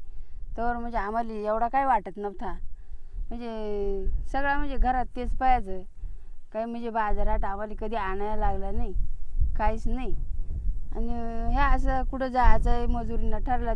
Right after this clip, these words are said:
तरी मग शेळ्या ते सांभाळायचं, त्याच्यामुळं मग आम्हाला एवढा काय वाटायचं नाही तेव्हा. पण ते वारल्यापासून मग सगळं आम्हालाच करायला लागत आहे. मग ह्या शेळ्या, शेतीन,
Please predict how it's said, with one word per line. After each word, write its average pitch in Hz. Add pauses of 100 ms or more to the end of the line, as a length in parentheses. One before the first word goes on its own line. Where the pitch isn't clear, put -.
तरी 226
मग 220
शेळ्या 226
ते 202
सांभाळायचं, 202 (580)
त्याच्यामुळं 226
मग 220
आम्हाला 254
एवढा 262
काय 294
वाटायचं 208
नाही 208
तेव्हा. 190 (560)
पण 220
ते 220
वारल्यापासून 214
मग 214 (440)
सगळं 254
आम्हालाच 240
करायला 196
लागत 208
आहे. 175 (880)
मग 208 (840)
ह्या 208
शेळ्या, 196 (340)
शेतीन, 196